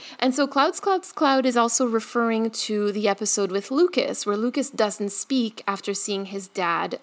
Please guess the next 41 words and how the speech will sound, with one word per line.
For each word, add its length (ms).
uh, 220
drown. 680
And 300
Dean 340
connects 640
with 180
him 220
or 60
tries 320
to 100
connect 440
with 140
him 260
immediately, 920
right? 300
Like, 180
we 140
had 220
commented 480
on 160
that 160
about 200
how 140
much 240
we 80
loved 380
his 220
connection 440
to 140
Lucas. 360
We 100
had 200
some 160
issues 480
with 200
the 100
select-, 400
with 260
the, 140
the 160
mutism 720